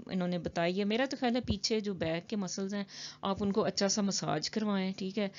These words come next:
और उस पे हीट पैड्स मिलते हैं डिफरेंट, वो लगाएं पीछे के, अगर मसल आपको लगता है कि अगर आपका ये प्रॉब्लम है, पोस्चर ठीक रखें, तो भी जो है ना आप इससे हेल्प ले सकते हो। वरना ये है कि बैक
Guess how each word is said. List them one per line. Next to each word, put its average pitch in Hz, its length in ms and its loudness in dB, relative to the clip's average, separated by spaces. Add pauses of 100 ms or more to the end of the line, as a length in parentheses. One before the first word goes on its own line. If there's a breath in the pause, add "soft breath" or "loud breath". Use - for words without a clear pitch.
(260 loud breath)
और 185 220 6
उस - 180 -2
पे 208 160 6
हीट 202 340 6
पैड्स 208 440 6
मिलते 185 300 -2
हैं 185 160 2
डिफरेंट, 170 380 0
वो 160 180 4
लगाएं 175 400 2
पीछे 170 340 0
के, 185 120 2
अगर 165 180 2
मसल 170 300 0
आपको 156 220 4
लगता 156 300 0
है 185 60 0
कि 185 100 -2
अगर 165 180 0
आपका 165 280 -2
ये 156 80 -4
प्रॉब्लम 151 460 0
है, 156 260 0 (320 loud breath)
पोस्चर 208 380 6
ठीक 208 300 0
रखें, 190 360 0 (300 loud breath)
तो 233 140 8
भी 226 120 6
जो 190 100 6
है 185 100 6
ना 180 120 2
आप 165 360 0
इससे 151 480 0
हेल्प 156 380 -2
ले 156 180 0
सकते - 360 -4
हो। 151 80 -2
वरना 202 280 8
ये 233 180 6
है 233 60 6
कि 226 140 0
बैक 175 560 2